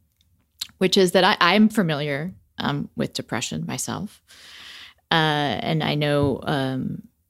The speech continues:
I always get a lot, lot of feedback whenever we talk about it on the show. It's something that so many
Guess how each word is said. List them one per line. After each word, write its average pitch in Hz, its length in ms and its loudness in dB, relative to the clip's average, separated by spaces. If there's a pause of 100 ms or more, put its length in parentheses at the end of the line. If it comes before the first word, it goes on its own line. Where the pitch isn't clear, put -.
(180)
I 123 140 -4
always 147 280 0
get 156 80 0
a 147 60 0
lot, 147 200 -4 (100)
lot 147 140 -2
of 135 80 -8
feedback 160 400 0
whenever 135 260 -4
we 131 120 -6
talk - 280 -8
about 131 220 -6
it 123 120 -6
on 117 120 -6
the - 80 -6
show. 151 580 -2 (340)
It's - 120 -8
something 147 280 -2
that 117 80 -4
so 147 200 0
many 139 440 -2